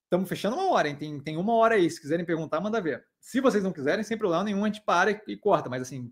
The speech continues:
é, se quiserem perguntar, mandem ver. É, tô preparado aqui pra ir até às dez. Darlan, qual a sua opinião sobre os efeitos do evento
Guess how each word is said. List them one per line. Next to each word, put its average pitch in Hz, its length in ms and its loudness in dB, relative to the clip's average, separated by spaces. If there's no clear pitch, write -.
é, 123 280 -2
se 165 220 -4
quiserem 156 400 0
perguntar, 147 360 0
mandem 151 280 -2
ver. 160 280 -2
É, 143 240 2
tô 151 220 -4
preparado 151 400 2
aqui 147 120 -4
pra 160 100 0
ir 156 40 2
até 160 140 0
às 165 120 2
dez. 120 200 -2
Darlan, 247 360 12
qual 254 240 10
a 233 40 10
sua 254 280 4
opinião 226 440 4
sobre 214 340 0
os 185 60 0
efeitos 190 600 0
do 196 100 4
evento 165 800 2